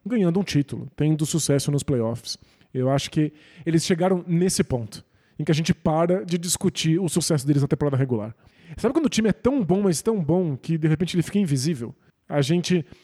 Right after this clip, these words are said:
não liga se ganhou, não liga se perdeu, a gente espera chegar à pós-temporada, que é um pouco o status que o Clippers gostaria de ter. Mas como o Clippers, esse Clippers, né, com Paul George e Kawhi Leonard,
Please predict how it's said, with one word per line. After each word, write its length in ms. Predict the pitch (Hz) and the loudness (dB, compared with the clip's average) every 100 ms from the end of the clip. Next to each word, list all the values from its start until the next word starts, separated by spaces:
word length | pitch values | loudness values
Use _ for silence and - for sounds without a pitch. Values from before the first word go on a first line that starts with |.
| - | -4
não 200 | 359 339 | 0 2
liga 260 | 240 285 | 2 2
se 140 | 254 214 | 2 2
ganhou, 320 | 190 185 247 | 2 2 2
não 120 | 254 | 2
liga 200 | 202 220 | 2 2
se 120 | 190 | 0
perdeu, 680 | - 170 147 170 196 143 196 | 2 0 2 2 2 0 -2
a 120 | 170 | 0
gente 300 | 147 160 160 | 2 0 0
espera 480 | 160 - - 175 185 | 0 0 0 0 2
chegar 420 | 160 165 143 156 | 2 0 2 2
à 40 | 147 | 2
pós-temporada, 760 | 160 139 135 127 151 147 110 - _ _ - | 0 0 -2 -2 -2 -4 -6 -12 _ _ -2
que 100 | 285 | 0
é 40 | |
um 100 | 311 | 0
pouco 280 | 226 277 285 | 0 0 2
o 20 | |
status 380 | - 233 240 220 | 2 0 0 2
que 60 | |
o 40 | 226 | 2
Clippers 440 | 185 220 - 160 | 2 0 2 0
gostaria 300 | 139 - 139 | 0 -2 -2
de 100 | 123 | -2
ter. 240 | - 123 - _ - | -6 -10 -12 _ -6
Mas 100 | 180 | -2
como 140 | 262 311 | 0 0
o 40 | |
Clippers, 380 | 233 220 214 160 180 160 156 160 - | 2 2 2 2 2 0 -10 -16 -2
esse 260 | 185 - | -2 0
Clippers, 360 | 156 147 139 110 | 0 2 2 -2
né, 140 | 151 | -2
com 160 | 208 139 | -2 -2
Paul 220 | - 143 127 | 2 2 4
George 240 | 135 131 | 2 2
e 40 | |
Kawhi 260 | - 123 120 | -2 -4 -2
Leonard, 400 | 120 127 120 107 | -2 -2 -4 -8